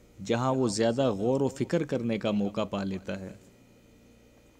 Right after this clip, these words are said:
अगर उसको अपने वतन से बाहर भी निकलना पड़े तो वो उसके लिए मुतालिया और मुशाहिदे में तोसी के हम मायनी होता है।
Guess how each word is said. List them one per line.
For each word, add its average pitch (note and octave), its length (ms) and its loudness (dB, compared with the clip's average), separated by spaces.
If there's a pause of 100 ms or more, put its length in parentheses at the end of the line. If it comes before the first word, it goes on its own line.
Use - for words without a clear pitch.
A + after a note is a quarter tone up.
(360)
अगर B2+ 220 0
उसको B2+ 340 -6
अपने C#3+ 300 -6
वतन A#2 360 -2
से D3 180 -4
बाहर D3+ 360 2
भी F#3+ 140 6
निकलना C#3+ 420 0
पड़े G#2+ 300 -2 (1300)
तो A2 80 0
वो B2 140 -2
उसके C3+ 320 -2
लिए B2 280 2
मुतालिया A#2 640 0
और A#2 380 0
मुशाहिदे C3 580 -2
में G#2 260 2
तोसी E3+ 440 0
के C3+ 160 -4
हम G#2+ 200 -2
मायनी G2+ 280 0
होता F#2+ 360 -6
है। F#2+ 180 -14